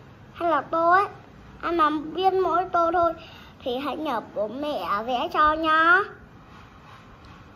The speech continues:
Các cậu mà vẽ một cánh ngắn cũng được, cũng đẹp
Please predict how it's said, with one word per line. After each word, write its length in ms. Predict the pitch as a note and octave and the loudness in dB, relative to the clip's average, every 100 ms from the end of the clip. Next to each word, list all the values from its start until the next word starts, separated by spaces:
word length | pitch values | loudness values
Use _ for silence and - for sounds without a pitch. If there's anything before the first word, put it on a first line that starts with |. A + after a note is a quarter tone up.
| - - - - - - - - - - | -20 -20 -20 -20 -20 -20 -20 -20 -12 -2
Các 180 | F4 F4 - | -2 0 2
cậu 220 | D4 A#3 - - - - - | 2 2 -6 -20 -20 -16 -8
mà 220 | B3 A3+ A3 - - | -4 -4 -6 -14 -10
vẽ 160 | C4+ F#4+ | -2 0
một 160 | F4 - | 0 -2
cánh 280 | B3+ A#3+ A#3+ | -6 -6 -4
ngắn 240 | G#3 A#3 B3+ - - - | -4 -6 -8 -16 -20 -6
cũng 440 | F4+ D#4+ G4 G4+ | -4 -2 -2 -2
được, 240 | F4+ C4 B3+ - - - - - - - | -2 -4 -6 -8 -18 -18 -18 -18 -18 -14
cũng 640 | - D4+ F#4 F#4 G4 G4 F4 | -10 -10 -6 -4 -2 -2 0
đẹp 240 | D4 | 2